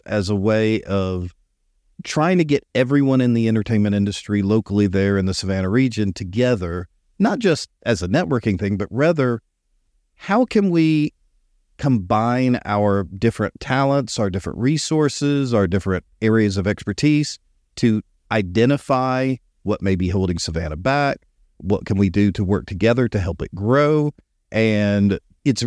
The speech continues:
resulted in some tremendous changes in the way that we do things, and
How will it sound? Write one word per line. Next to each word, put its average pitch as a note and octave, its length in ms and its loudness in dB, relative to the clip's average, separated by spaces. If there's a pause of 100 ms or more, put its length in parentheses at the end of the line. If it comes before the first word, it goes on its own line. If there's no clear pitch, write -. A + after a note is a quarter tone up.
resulted A#2 640 0
in G2+ 140 2
some F#2 200 -2
tremendous G#2 1000 0
changes C3 880 0
in G2 220 2
the F2+ 120 -2
way G#2+ 380 2
that G#2+ 180 0
we F#2 160 0
do E2+ 380 0
things, C3 380 0 (200)
and F#2+ 160 -2